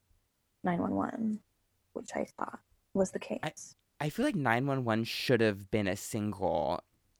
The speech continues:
Speaker 2: Like, it's so good.
Speaker 1: It's literally, like, mm, definitely in my top five on the album. Very good.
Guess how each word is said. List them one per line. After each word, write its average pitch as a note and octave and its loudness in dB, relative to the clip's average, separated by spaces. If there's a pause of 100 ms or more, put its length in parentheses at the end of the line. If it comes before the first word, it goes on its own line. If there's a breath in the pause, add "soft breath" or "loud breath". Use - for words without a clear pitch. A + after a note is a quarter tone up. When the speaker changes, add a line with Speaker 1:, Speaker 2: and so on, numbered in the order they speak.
(200)
Speaker 2:
Like, G#2+ 0
it's A#2+ -2
so A2 4
good. F#2 0 (440)
Speaker 1:
It's - 10
literally, G3+ 12
like, F#3+ 6 (680)
mm, F#3+ 8
definitely F#3+ 4
in G3 6
my F#3+ 4
top - 2
five G3 8
on F#3+ 6
the F#3 4
album. F3+ 4
Very F#3 12
good. F#3+ 12